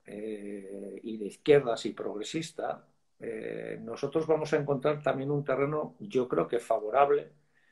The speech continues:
porque lo que hemos visto en estos meses ha sido, bueno, desde la crisis de régimen existente en el Estado español, ayer yo creo que se produjo un hecho relevante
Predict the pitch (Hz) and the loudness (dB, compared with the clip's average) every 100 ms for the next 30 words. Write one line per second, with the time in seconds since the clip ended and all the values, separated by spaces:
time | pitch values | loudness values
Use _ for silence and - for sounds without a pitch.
0 | _ _ _ 143 135 151 151 143 143 165 | _ _ _ -2 4 6 6 6 4 0
1 | 196 151 156 - 156 147 127 139 127 175 | 0 -4 -6 -2 -2 -2 -6 -6 -6 -8
2 | - 165 151 139 165 170 160 135 107 95 | -8 -6 -6 -4 -2 0 2 0 -4 -10
3 | - _ _ 226 - - 123 - _ _ | -20 _ _ -20 -14 -12 -10 -14 _ _
4 | _ _ - - 117 110 120 117 117 156 | _ _ -20 -12 -8 -6 -4 -4 -2 -2
5 | 147 180 170 139 147 147 143 143 123 - | 0 0 2 2 0 0 0 -2 -4 -8
6 | 127 143 131 135 131 120 - 127 113 - | -4 -2 0 0 0 -4 -2 -2 -2 -4
7 | 123 160 165 160 _ _ _ _ - 139 | 2 4 4 0 _ _ _ _ 0 6
8 | 185 214 208 208 185 156 156 190 190 165 | 8 8 8 4 0 2 4 4 4 2
9 | 165 175 185 165 135 110 - - 120 135 | 0 2 4 6 4 -2 -12 -18 -4 0
10 | 135 123 151 185 143 143 202 | 2 4 4 2 0 -4 -6